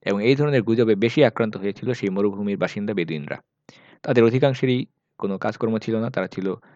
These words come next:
তাদের হাতে ছিল প্রচুর অবসর, এগুলো তারা চর্চা করতে লাগলো এবং বিস্তার ঘটাতে থাকলো। পরবর্তীতে ওসমান রাদিয়াল্লাহু আনহু যখন ফিতনার বিরুদ্ধে ভূমিকাগুলো গ্রহণ করছিলেন, সেই অবস্থায় যখন তিনি পরামর্শ করলেন, মতামত নিলেন যে কীভাবে এই ফিতনা দূর করা যায়, সেই ক্ষেত্রে,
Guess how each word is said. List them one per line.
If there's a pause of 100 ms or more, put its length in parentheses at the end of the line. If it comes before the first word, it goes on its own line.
(440)
তাদের
হাতে
ছিল
প্রচুর
অবসর, (540)
এগুলো
তারা
চর্চা
করতে
লাগলো (520)
এবং
বিস্তার
ঘটাতে
থাকলো। (520)
পরবর্তীতে
ওসমান
রাদিয়াল্লাহু
আনহু
যখন (640)
ফিতনার (140)
বিরুদ্ধে
ভূমিকাগুলো
গ্রহণ
করছিলেন,
সেই
অবস্থায়
যখন
তিনি
পরামর্শ
করলেন, (220)
মতামত
নিলেন
যে
কীভাবে
এই
ফিতনা
দূর
করা
যায়, (920)
সেই
ক্ষেত্রে,